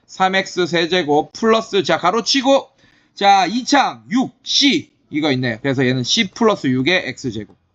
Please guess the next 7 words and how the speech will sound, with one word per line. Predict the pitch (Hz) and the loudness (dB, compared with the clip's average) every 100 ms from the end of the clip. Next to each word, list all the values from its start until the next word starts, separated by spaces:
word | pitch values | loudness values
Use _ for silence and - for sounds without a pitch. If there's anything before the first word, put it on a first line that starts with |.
| _ _ _ _ _ _ _ _ | _ _ _ _ _ _ _ _
플러스 | 190 - - | -4 -4 -2
가로치고, | 156 180 - 170 156 - _ _ | 0 0 0 0 0 -2 _ _
자, | - 170 | -2 0
일 | 254 | 2
창 | 277 262 160 135 | 2 0 0 -2
마 | 196 247 | 2 2
삼 | 269 262 143 | 2 0 -2